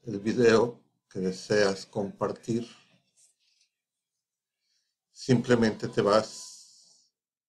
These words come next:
a esta parte donde dice compartir, le das clic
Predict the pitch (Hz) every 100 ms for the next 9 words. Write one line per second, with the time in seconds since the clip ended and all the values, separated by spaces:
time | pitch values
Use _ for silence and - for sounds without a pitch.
0 | _ _ _ _ _ _ _ _ 104 98
1 | - 117 120 110 - 117 104 92 95 -
2 | 131 123 - 131 131 - 131 135 - 113
3 | 101 107 - - 131